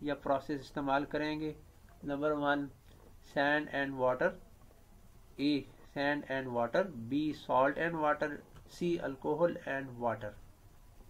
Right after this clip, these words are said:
तो इन मिक्सचर को देखें, sand and water। sand जो है ये insoluble solute है, इसको water में dissolve किया गया है। तो insoluble solute के लिए आप यूज़ करते हैं filtration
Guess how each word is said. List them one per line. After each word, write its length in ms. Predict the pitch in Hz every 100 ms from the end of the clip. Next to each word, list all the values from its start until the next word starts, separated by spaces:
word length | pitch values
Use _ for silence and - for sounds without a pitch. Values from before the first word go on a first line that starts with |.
| - - - - - - -
तो 80 | -
इन 120 | 180 165
मिक्सचर 300 | 170 175 185
को 140 | 190
देखें, 340 | 170 165 170 165 -
sand 420 | 156 160 170 170 -
and 160 | 143 135
water। 280 | 117 110 107 110 - - - - - - - -
sand 380 | - 160 165 185
जो 100 | 180
है 220 | 170 165
ये 120 | 165 -
insoluble 640 | 170 165 - 135 143 156 175 175
solute 360 | 151 156 160
है, 160 | 156 143 - - - - - -
इसको 320 | 147 - 156 143
water 260 | 131 156
में 240 | 151 147 143
dissolve 360 | 131 131 143 143
किया 180 | 160 147
गया 200 | 143 135
है। 60 | 131 - - - - -
तो 100 | 135 131 131 131 -
insoluble 640 | 156 165 - 139 139 160 170 170
solute 340 | 143 151 151 -
के 100 | 147
लिए 280 | 143 147
आप 400 | 143 131 131 135 -
यूज़ 300 | 135 135 139
करते 280 | - 135 -
हैं 240 | 143 131 139 -
filtration 580 | 143 135 135 - 107